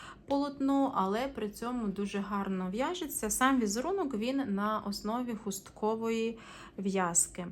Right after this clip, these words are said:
Е, в'яжу я із пряжі Alizella на Gold Classic, і в мене два кольори, е, шістдесят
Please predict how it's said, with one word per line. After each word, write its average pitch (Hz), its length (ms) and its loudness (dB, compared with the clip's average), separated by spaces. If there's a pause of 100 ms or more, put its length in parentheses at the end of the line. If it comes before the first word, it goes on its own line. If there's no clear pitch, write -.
(460)
Е, 202 160 0
в'яжу 247 400 0
я 226 240 2
із 208 220 2
пряжі 208 580 0
Alizella 202 600 2
на 185 160 -2
Gold 202 420 0 (140)
Classic, 311 640 0 (1300)
і 240 460 0 (220)
в 196 40 -4
мене 214 360 2
два 196 300 2 (120)
кольори, 285 500 2 (760)
е, 196 240 4
шістдесят 202 760 4